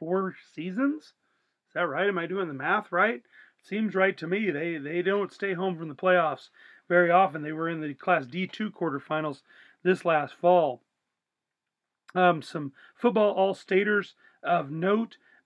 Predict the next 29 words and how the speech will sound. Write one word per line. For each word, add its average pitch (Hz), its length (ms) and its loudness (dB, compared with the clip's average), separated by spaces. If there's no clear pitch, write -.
Uh, 151 420 -4
Tony 208 260 -2
Raggy, 185 560 0
uh, 151 300 -2
was, 160 500 -6
uh, 143 440 -6
a 156 100 -4
lineman 202 560 2
who 160 140 -4
was 160 120 -4
two-time 185 480 -2
All-State 180 440 0
in 160 100 -4
ninety-one 165 520 -4
and 156 80 -8
ninety-two. 180 680 -6
Uh, 135 320 -2
Kyle 196 420 6
Walling, 196 500 2
uh, 135 340 -2
a, 180 80 -8
a 156 220 -6
linebacker, 202 800 2
uh, 131 220 -6
same 190 340 -2
years, 175 300 0
ninety-one 170 440 -2
and 165 100 -4
ninety-two, 175 640 -6